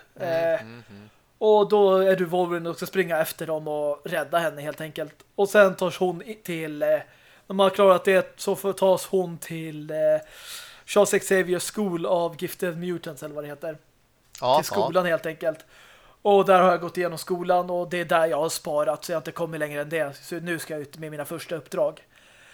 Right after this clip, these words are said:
Speaker 1: Mm,
Speaker 2: Så du
Speaker 1: mm.
Speaker 2: kan ha upp till fyra karaktärer i din grupp och skifta mellan dem och så ska man ut och göra uppdrag och spöa på folk helt enkelt.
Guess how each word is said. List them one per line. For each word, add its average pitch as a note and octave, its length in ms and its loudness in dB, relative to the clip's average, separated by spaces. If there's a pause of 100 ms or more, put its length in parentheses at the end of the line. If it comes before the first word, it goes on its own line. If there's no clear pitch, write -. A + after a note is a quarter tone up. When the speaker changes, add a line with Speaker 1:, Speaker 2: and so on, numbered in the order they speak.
(100)
Speaker 1:
Mm, F3+ 200 -12
Speaker 2:
Så - 140 -4
du G#3+ 60 -2
Speaker 1:
mm. A3 60 -6
Speaker 2:
kan A3 120 4
ha G3+ 100 8
upp F#3+ 160 2
till F#3+ 160 0
fyra F#3+ 280 2
karaktärer F3+ 460 0
i F3 80 0
din E3 180 -8
grupp E3+ 380 -4
och G3+ 200 2
skifta F#3+ 340 0
mellan F3 240 -4
dem F3 220 4
och D#3+ 60 -8
så E3+ 80 -12
ska F#3 160 -4
man E3 160 -6
ut D3+ 160 -10
och F3 180 -4
göra E3+ 180 -2
uppdrag E3+ 340 -8
och D#3+ 80 -12
spöa F3 280 -2
på E3 140 -4
folk F3 240 -8
helt D#3+ 160 -10
enkelt. E3+ 420 -10